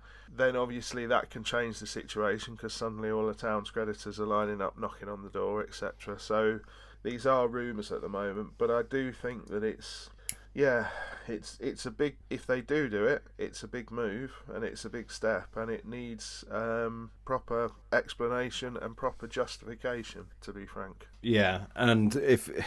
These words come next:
Speaker 2: whether it happen, you know, and if it doesn't ultimately happen, then I think at a certain point down the line, we need to get more clarity on,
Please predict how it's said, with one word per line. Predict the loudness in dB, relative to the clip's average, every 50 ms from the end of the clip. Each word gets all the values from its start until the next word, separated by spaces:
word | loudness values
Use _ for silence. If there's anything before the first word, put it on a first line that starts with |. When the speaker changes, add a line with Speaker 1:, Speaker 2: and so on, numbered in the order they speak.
| -4 0
Speaker 2:
whether | 6 8 10 10 12 10
it | 10 12
happen, | 12 10 10 10 8 4 6 8
you | 10 10
know, | 10 8 6
and | 6 6 6
if | 6 8 6
it | 4 2 2 8
doesn't | 10 10 10 10 8 4
ultimately | 4 2 0 0 0 0 0 2 2 2
happen, | 4 4 2 2 2 0 2 4
then | 4 4
I | 4 4
think | 4 2 2 2 2
at | 2 2
a | 2
certain | 2 4 4 4 4 4 0
point | 2 2 0 2 2
down | 0 0 2 2
the | 2 2
line, | 2 2 2 2 2 0 -2 -4 -12 -18 -16 -16 -16 -16 -16 -16 -16 -18 -18 -20 -14 -4
we | 2 4 6
need | 6 6 4 4
to | 2 2
get | 4 4 4 6
more | 6 6 6
clarity | 6 8 8 10 10 8 6 6 6 8 10
on, | 12 12 10 8